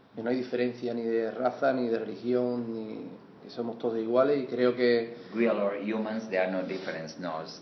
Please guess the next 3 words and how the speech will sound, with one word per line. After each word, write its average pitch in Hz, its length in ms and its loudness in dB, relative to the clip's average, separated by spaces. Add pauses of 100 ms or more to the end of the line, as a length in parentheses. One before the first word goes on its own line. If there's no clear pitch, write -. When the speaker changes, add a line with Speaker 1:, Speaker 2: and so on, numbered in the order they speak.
(160)
Speaker 2:
gender, 90 680 -2 (360)
race, 90 480 -2 (1700)
anything. 98 500 -2